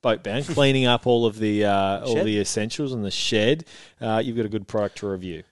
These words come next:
Speaker 2: Yeah, something that I think you can well and truly get done now is you can buy line online. So, that was pretty good, buy line online, I like that one. You could buy, uh, <laughs> tackle stores, whatever you wanna do. You can, uh, some stores are still open, you can call in,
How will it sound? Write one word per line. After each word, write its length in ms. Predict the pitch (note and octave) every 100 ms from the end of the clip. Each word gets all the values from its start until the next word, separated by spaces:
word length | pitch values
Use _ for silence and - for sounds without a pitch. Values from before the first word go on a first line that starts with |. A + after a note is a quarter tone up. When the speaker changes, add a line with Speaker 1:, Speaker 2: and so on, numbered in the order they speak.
| -
Speaker 2:
Yeah, 200 | D#3+ D3
something 460 | G3 G3+ G3+ E3+
that 140 | D3+ C#3
I 80 |
think 420 | C3 - C#3 B2+ -
you 120 | C3
can 220 | B2+ A2+ _
well 220 | C#3+ C#3+
and 100 | A#2+
truly 240 | - B2 C3+
get 240 | B2 G#2+
done 240 | A#2 A#2 A#2
now 240 | B2 B2
is 240 | B2 G#2+
you 80 | B2+
can 160 | B2 C3
buy 240 | C#3 F3+
line 380 | D#3+ B2 B2+ A#2
online. 480 | A2+ A2 A2 F#2+ F2 _ _ _ _
So, 300 | - A2+ A2 A2+ _
that 60 | C#3+
was 80 | G2
pretty 180 | G2+ F#2+
good, 160 | A2+ G2 -
buy 140 | A2
line 240 | A2 A#2 A#2
online, 300 | A2+ G#3 C#3+
I 20 |
like 160 | D#3+ D#3
that 100 | F#2+
one. 160 | E3 - - -
You 140 | D3
could 160 | D#3 D#3
buy, 320 | G3+ G#3 F3+ - - _
uh, 380 | - D3+ C#3 B2+ -
<laughs> 100 | -
tackle 240 | F#3+ F3
stores, 380 | D#3 E3+ D#3 D3
whatever 200 | F3 E3
you 80 | D#3
wanna 160 | C#3+ B2
do. 120 | C3
You 120 | C3
can, 160 | B2+ D3+ -
uh, 140 | C3+ C3+ -
some 260 | - D#3
stores 300 | C#3+ D3 C3+
are 40 | A#2+
still 220 | - B2+
open, 240 | D#3+ F#3+
you 80 | E3+
can 120 | C3 B2
call 260 | C#3+ C3
in, 220 | D3 F3+